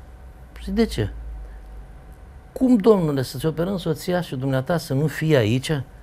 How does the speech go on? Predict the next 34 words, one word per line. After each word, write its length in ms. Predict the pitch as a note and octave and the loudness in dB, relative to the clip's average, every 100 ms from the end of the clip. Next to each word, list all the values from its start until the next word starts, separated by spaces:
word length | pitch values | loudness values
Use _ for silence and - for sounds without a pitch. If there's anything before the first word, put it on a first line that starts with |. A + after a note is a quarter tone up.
| - - - - - - - - - - - - - - - - - | -20 -20 -20 -20 -20 -20 -20 -18 -18 -18 -18 -16 -16 -16 -14 -14 -14
Și, 140 | - | -12
"Domnul 320 | B2 G#3 F#3 | -4 0 2
doctor, 340 | C#3 - - B2 G#2+ B2+ B2+ | 2 2 2 -2 -2 -6 0
dumneavoastră 380 | C3 D#3+ D#3+ | 2 4 2
faceți 400 | - D#3 D#3+ B2 G#2+ | 2 2 2 0 2
glume 280 | C3 D3+ B2 | 4 4 4
cu 180 | A2 A2 | 2 2
mine." 260 | A#2 C3+ | 2 2
Zic 160 | G#2+ A2 | 0 -2
că 80 | B2+ | -2
v-am 120 | C#3 | 0
așteptat 400 | C3+ C#3 C3+ C#3 | 0 -2 0 -2
până 140 | C#3+ | -2
la 60 | C#3 | -2
ora 180 | C#3 D3 | -2 -4
șapte, 440 | - C#3 B2+ - | -4 -4 -2 -2
unde 180 | A2+ A#2 | 0 0
mi-a 160 | A2+ | 0
spus 280 | A#2 - A2+ | -2 -4 -6
pe 100 | - | -4
hotel: 400 | A2 A#2+ A#2 B2 - - | -4 -4 -2 -4 -4 -2
"Domnule, 300 | D3+ D3 B2+ | 0 2 0
soția 360 | - A#2+ C#3 | -4 -6 -6
dumitale 640 | A2+ A2+ A2 B2+ A#2+ A#2 A2 - - - - - - - - - - | -4 -6 -4 -2 -2 -4 -8 -14 -20 -18 -18 -18 -20 -20 -20 -20 -12
este 280 | - C#3+ - | 0 0 0
în 100 | B2+ | -4
comă. 420 | G#2+ - F#2+ G2 C3+ - - - - - - - - - - - - - - | -2 -2 -2 -2 -4 -10 -20 -18 -18 -18 -18 -18 -18 -18 -16 -14 -14 -14 -8
Nu 280 | D3 D3+ D#3+ | 4 8 8
cred 220 | B2+ A2 | 6 2
că 80 | A2+ | 0
mai 140 | G2+ | -2
poate 280 | F#2+ A2 G#2 | 0 -2 -4
fi 140 | G#2 | -8
salvată, 640 | G2+ G2+ G2+ A2+ C#3 F3 | -6 -4 -2 -2 -2 -4